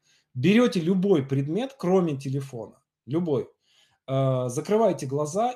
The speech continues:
и начинаете его ощупывать. Вы поразитесь тому,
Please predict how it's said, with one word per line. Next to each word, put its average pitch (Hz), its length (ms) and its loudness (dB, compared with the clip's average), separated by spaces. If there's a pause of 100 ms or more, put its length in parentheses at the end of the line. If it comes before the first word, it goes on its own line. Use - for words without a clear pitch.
и 208 160 -4
начинаете 147 560 -8
его 127 160 -6
ощупывать. - 640 -14
Вы 147 240 -2
поразитесь 190 800 0
тому, 160 480 -2